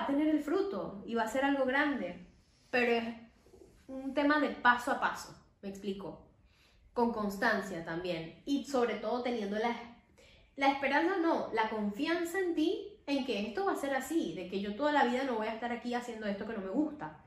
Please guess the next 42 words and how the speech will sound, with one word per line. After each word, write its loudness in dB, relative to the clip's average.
sino -4
que -2
estoy -6
poniendo 2
todo 6
mi 6
tiempo 2
libre 0
o 0
el 0
tiempo -4
disponible 2
que -2
tenga -2
en -4
esto 2
que 2
sí 0
me 2
gusta, 0
y 2
lo 2
otro 0
que -6
por -6
obligación 0
lo 2
tengo 2
que 2
hacer 2
porque -6
es -6
lo -6
que -2
me 0
mantiene, 0
pues -4
lo -2
hago, 2
pero -2
es 0
algo 0